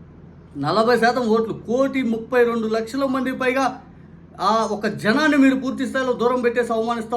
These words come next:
ఉన్నారు. ఇక జగన్మోహన్ రెడ్డి గారికి కాదు వాయిస్ అనేది పూర్తి స్థాయిలో అందరి తరపున జగన్మోహన్ రెడ్డి గారు పోరాడతారు. అక్కడ మీడియా స-, డిబేట్ల ద్వారా మీకు సమా-,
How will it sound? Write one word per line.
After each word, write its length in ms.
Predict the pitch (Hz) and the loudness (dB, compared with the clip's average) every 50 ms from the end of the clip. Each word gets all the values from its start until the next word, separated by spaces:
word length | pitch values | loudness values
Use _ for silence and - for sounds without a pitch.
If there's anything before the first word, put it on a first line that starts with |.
| 233 | -2
ఉన్నారు. 180 | 220 214 202 185 185 | -2 -2 -2 -4 -4
ఇక 80 | 208 - 156 | -6 -6 -4
జగన్మోహన్ 360 | 202 226 240 247 262 262 254 | -4 -4 -2 -4 -4 -4 -4
రెడ్డి 120 | 254 220 247 | -4 -2 0
గారికి 240 | 254 247 240 226 190 | -2 -2 -2 -2 0
కాదు 220 | 226 233 247 247 214 156 143 160 | 0 2 2 2 0 0 -2 -2
వాయిస్ 380 | 175 202 247 269 277 240 208 | 0 2 2 2 2 0 -2
అనేది 280 | 269 262 269 262 262 269 - | -2 0 0 -2 -2 -4 -6
పూర్తి 220 | 254 247 208 269 240 | -8 -10 -10 -10 -10
స్థాయిలో 300 | - 262 262 262 262 220 202 202 - - - - - - - - - - - - - - - 160 | -8 -6 -6 -4 -4 -6 -6 -8 -14 -18 -20 -20 -20 -20 -20 -20 -20 -20 -20 -20 -20 -10 -8 -4
అందరి 280 | 196 247 262 294 285 | -2 2 2 2 2
తరపున 320 | 269 285 277 277 240 277 247 | 2 2 0 0 0 -2 0
జగన్మోహన్ 360 | 262 262 262 262 269 269 262 | 0 0 2 2 2 2 0
రెడ్డి 140 | 269 269 262 | 0 0 0
గారు 120 | 262 262 - 214 220 | 0 0 -2 -4 -2
పోరాడతారు. 540 | 247 269 277 277 277 262 - 277 269 262 247 | 0 0 2 0 -2 -2 -2 -2 -2 0 -2
అక్కడ 160 | - 247 226 190 - - - - - - - - - - - - 151 165 | -2 -2 -2 -2 -4 -6 -14 -18 -20 -20 -20 -20 -20 -20 -18 -14 -10 -4
మీడియా 300 | 196 240 269 269 285 277 254 - | -2 0 0 2 2 2 0 0
స-, 100 | 240 220 175 | -2 -4 -4
డిబేట్ల 300 | 202 226 233 262 254 254 240 | -4 0 0 0 0 0 0
ద్వారా 200 | 247 247 247 262 262 254 | 0 0 0 0 -2 -2
మీకు 160 | 254 214 247 240 233 220 | -4 -4 -4 -4 -4 -4
సమా-, 360 | 214 214 240 247 240 - 214 | -6 -4 -2 -2 -4 -4 -10